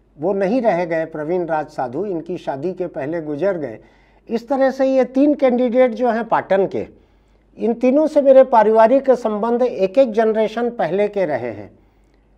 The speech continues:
अमित जोगी के पिता से मेरे संबंध रहे, भूपेश बघेल के पिता से मेरे संबंध रहे,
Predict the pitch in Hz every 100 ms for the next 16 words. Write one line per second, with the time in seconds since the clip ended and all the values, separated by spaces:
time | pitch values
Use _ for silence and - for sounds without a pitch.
0 | _ 143 202 185 214 202 220 214 185 170
1 | 202 202 220 208 208 202 202 190 202 196
2 | 190 185 196 160 151 202 185 196 175 190
3 | 196 190 185 170 202 202 196 190 196 190
4 | 190 180 190 196 190 180 196